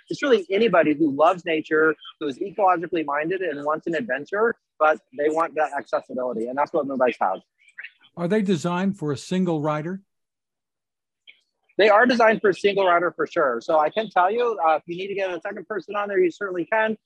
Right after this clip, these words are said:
Speaker 1: You know, as Nico pointed out, we have accessories, including our Polka, the, the Hall gear behind you.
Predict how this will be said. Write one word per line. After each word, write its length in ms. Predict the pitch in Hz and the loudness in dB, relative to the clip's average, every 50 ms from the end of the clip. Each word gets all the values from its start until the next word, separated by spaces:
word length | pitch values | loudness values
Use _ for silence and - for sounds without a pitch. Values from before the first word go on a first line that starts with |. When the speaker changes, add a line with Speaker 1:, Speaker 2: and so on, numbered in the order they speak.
| _ _ - | _ _ -4
Speaker 1:
You 80 | 175 | 0
know, 100 | 170 165 | 2 2
as 100 | 165 147 | 2 2
Nico 300 | 156 185 190 165 202 190 | 0 -4 -4 -2 -4 -6
pointed 300 | - - 190 180 175 170 | -4 -4 -4 -4 -2 2
out, 200 | 180 175 180 175 165 | 2 2 2 2 2
we 100 | 156 147 | 0 -2
have 100 | 139 139 | -2 -4
accessories, 640 | 131 - - 185 170 - - 175 175 170 170 160 | -6 -6 -6 -6 -6 -4 -4 -2 0 0 0 -2
including 320 | 147 139 - - 160 156 143 | -4 -8 -8 -8 -6 -4 -4
our 160 | 131 127 - _ | -6 -6 -4 _
Polka, 280 | 226 226 208 - 208 196 | -2 -2 0 0 -2 0
the, 220 | 165 156 139 131 - _ _ _ - | 0 0 -2 -2 -4 _ _ _ -4
the 80 | 156 | -2
Hall 240 | - 185 185 185 175 | 0 0 0 0 0
gear 180 | 165 180 180 170 | 0 0 0 0
behind 400 | 156 151 143 165 170 175 175 160 | 0 -2 -2 -2 -2 -2 -2 -2
you. 220 | 170 170 175 | -2 -2 -2